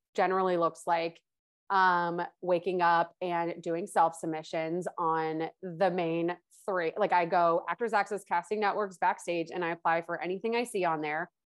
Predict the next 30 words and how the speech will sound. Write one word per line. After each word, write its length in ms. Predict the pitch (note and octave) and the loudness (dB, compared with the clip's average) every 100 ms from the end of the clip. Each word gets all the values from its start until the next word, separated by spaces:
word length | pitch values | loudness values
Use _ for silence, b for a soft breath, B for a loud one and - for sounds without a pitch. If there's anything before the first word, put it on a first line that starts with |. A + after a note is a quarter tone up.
| _ _ - | _ _ -4
Um, 340 | G3 F#3+ F3+ F3+ | 2 4 4 2
sometimes 380 | - A3+ B3 | -2 0 0
I'll 80 | B3+ | 0
do 100 | A#3+ | 2
that 220 | A#3+ - | 0 0
twice 220 | - F#3+ F#3+ | -2 -2 0
a 40 | |
day 140 | F#3+ | 2
to, 100 | F#3 | 4
like, 180 | F3+ F3 - - | 2 0 -6 -4
catch 380 | F3+ E3+ - - _ - | -2 -2 -6 -18 _ -6
later 420 | F3 E3+ F3 A3 | -2 0 0 -2
postings. 720 | G#3 E3 - - D#3+ D#3 G#3 - _ _ _ _ - | 0 -2 -2 -6 -6 -6 -8 -10 _ _ _ _ 2
Um, 380 | G#3 G3 F#3 G3 | 6 8 6 2
you 80 | G#3+ | -2
know, 200 | F3 D#3 - | -2 -4 -4
of 100 | G#3 | -6
course, 320 | - G3+ F#3+ G3 | 0 2 2 -2
responding 420 | - F#3+ F#3 F#3 | -2 0 0 -2
to 100 | G3+ | -4
emails 380 | F3+ F3 E3+ E3+ | -6 -2 -2 -4
and 100 | E3 | -6
stuff 180 | F3 F#3 | -6 -2
like 180 | F3 F3 | -4 0
that. 340 | E3 E3 F3 - | 0 2 0 -2
Um, 420 | F#3 F3 E3+ E3 E3 _ _ _ _ _ _ A#3+ | 0 2 0 -4 -10 _ _ _ _ _ _ -4
I 80 | A#3+ | 2
also, 320 | G3 G3+ A#3 | 2 4 0
at 140 | A3+ | 0
this 200 | G3 F#3+ | -2 -4